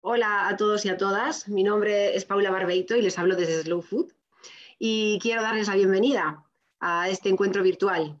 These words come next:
El Manglar, más que un bosque, un aliento de vida, donde los ríos se transforman en mares. Antes de comenzar, me gustaría darles algunas informaciones más prácticas.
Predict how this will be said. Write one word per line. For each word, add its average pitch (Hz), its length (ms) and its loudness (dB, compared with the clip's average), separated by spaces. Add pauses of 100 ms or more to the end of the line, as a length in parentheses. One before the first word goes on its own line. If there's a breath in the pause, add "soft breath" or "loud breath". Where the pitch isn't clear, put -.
El 180 160 0
Manglar, 180 600 -2
más 202 180 -4
que 214 100 -2
un 202 140 0
bosque, 254 440 0
un 196 120 2
aliento 190 380 2
de 175 100 0
vida, 202 380 0
donde 175 200 -2
los 175 140 0
ríos 202 240 0
se 180 80 -4
transforman 175 500 -2
en 160 140 -2
mares. 147 400 -6 (880)
Antes 247 260 -2
de 262 80 0
comenzar, 247 480 0
me 226 120 2
gustaría 196 340 0
darles 214 320 -2
algunas 196 320 0
informaciones 185 640 -2
más 175 140 -4
prácticas. - 600 -10